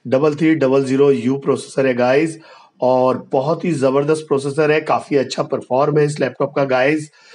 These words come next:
तो अब आपके सामने लेके आता हूं मैं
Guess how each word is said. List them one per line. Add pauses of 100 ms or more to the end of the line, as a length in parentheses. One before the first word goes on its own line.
(320)
तो (500)
अब
आपके
सामने
लेके
आता
हूं
मैं